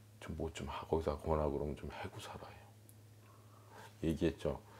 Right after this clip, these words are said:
살아있는 조상들한테 효는 다 하시는 건 알아요. 그 위에 분들.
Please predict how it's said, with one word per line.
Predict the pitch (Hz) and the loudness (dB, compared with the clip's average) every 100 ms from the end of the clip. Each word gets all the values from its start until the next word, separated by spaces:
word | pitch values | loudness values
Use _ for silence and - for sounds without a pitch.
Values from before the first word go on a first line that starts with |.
| - - - | -14 -14 -6
살아있는 | - 90 104 117 117 110 | 6 10 10 10 8 8
조상들한테 | - 82 80 78 76 82 80 | 6 6 8 8 8 4 8
효는 | 101 98 | 10 10
다 | 90 - | 6 2
하시는 | 69 - 85 73 | 0 2 0 2
건 | 69 | 2
알아요. | 64 - - - - - - - - - - | 0 -2 -4 -8 -14 -20 -20 -20 -20 -20 -10
그 | - 101 | 6 10
위에 | 90 76 78 85 | 10 10 6 6
분들. | - - 67 - | 4 -6 -4 -6